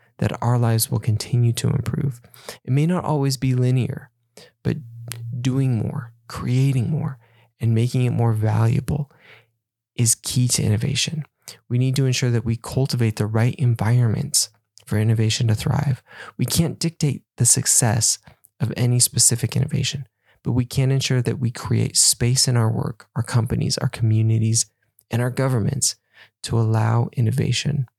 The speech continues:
to create magic. So that is this week's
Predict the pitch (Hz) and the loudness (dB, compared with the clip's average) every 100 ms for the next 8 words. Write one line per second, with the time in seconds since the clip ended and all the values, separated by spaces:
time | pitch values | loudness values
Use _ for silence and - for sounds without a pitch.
0 | _ - - - - - - - - - | _ -10 -8 -4 -4 -4 -6 -6 -8 -12
1 | - _ _ _ - - - - - 113 | -18 _ _ _ -18 -16 -18 -12 -6 -2
2 | 117 117 160 - 123 104 110 113 - _ | 0 0 -2 -2 0 0 2 0 -4 _
3 | _ _ _ _ 123 123 120 107 - | _ _ _ _ -2 0 0 2 0